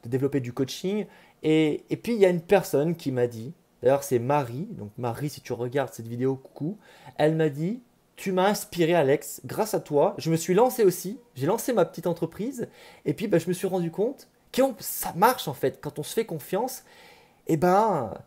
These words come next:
euh, elle a arrêté son travail à la poste et elle donne encore plus de value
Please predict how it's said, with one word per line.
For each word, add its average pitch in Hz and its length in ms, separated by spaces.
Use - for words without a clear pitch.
euh, 104 200
elle 151 160
a 151 80
arrêté 190 260
son 165 160
travail 147 340
à 127 60
la 110 100
poste 240 380
et 262 300
elle 147 220
donne 156 160
encore 131 260
plus - 380
de 139 120
value 180 640